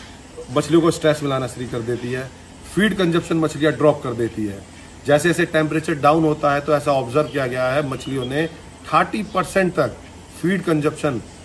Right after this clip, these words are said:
डिप कर दिया। जैसे अगर टेम्परेचर आपका again बढ़ता है,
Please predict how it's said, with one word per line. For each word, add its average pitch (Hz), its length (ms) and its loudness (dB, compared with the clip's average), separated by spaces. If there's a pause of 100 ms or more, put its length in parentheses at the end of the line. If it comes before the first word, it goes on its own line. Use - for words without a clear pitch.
(180)
डिप 151 220 2
कर 117 100 -4
दिया। 104 280 -4 (1400)
जैसे 151 300 4
अगर 165 120 2
टेम्परेचर 160 500 2
आपका 156 240 4
again 156 260 2
बढ़ता 147 320 2
है, 160 240 4